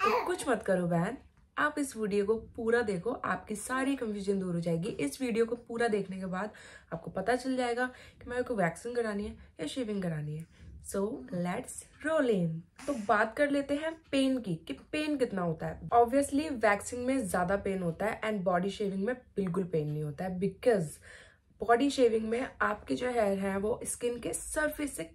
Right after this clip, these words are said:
cut होते हैं, but waxing में आपके hair रूट से remove होते हैं, इसलिए उसमें pain ज्यादा होता है। अगर बात करें long term benefits की, तो obviously, waxing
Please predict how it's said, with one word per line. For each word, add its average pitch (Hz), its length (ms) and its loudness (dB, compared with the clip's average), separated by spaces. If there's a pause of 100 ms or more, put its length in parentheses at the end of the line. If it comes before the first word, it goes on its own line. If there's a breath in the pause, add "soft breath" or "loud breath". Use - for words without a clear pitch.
cut 202 240 -4
होते 170 280 -2
हैं, 170 160 -2
but 220 220 4
waxing 196 540 0
में 302 220 2 (220)
आपके 233 340 2
hair 247 360 2
रूट 302 560 -2
से - 280 -4
remove 202 360 2
होते 180 240 2
हैं, 466 220 8
इसलिए 262 340 4
उसमें 220 300 2
pain 247 320 2
ज्यादा 160 320 0
होता 143 280 -6
है। - 80 -20 (560)
अगर 285 180 4
बात 226 380 4
करें 269 260 4
long 220 500 2
term 302 140 -2
benefits 254 460 0
की, 269 120 -4
तो - 280 0
obviously, 240 600 2
waxing 196 600 -2